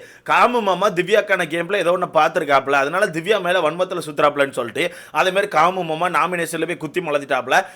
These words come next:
அடுத்து அமித் அவர்கள், அமித்தை பொறுத்த வரைக்கும் திவ்யாவை தான் சொல்றாங்க. அமித் என்ன சொல்றாருன்னா, "பேசவே முடியலங்க, பே-, பேசினாலே ஒரு மாதிரி பேசுறாங்க,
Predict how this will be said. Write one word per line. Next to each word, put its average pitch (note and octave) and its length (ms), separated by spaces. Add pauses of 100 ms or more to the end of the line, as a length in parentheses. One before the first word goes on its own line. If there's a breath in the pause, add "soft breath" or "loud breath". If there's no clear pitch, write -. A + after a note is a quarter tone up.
அடுத்து A3 340
அமித் A3+ 480
அவர்கள், F3 360
அமித்தை C#4 400
பொறுத்த F#3+ 240
வரைக்கும் F#3 300
திவ்யாவை E3+ 320
தான் E3 180
சொல்றாங்க. C3+ 440 (220 loud breath)
அமித் C4+ 320
என்ன A#3+ 200
சொல்றாருன்னா, F#3 600
"பேசவே A#3+ 500
முடியலங்க, F3+ 680 (340 soft breath)
பே-, F#3 180
பேசினாலே A3 500
ஒரு G#3 140
மாதிரி G3 440
பேசுறாங்க, D#3 360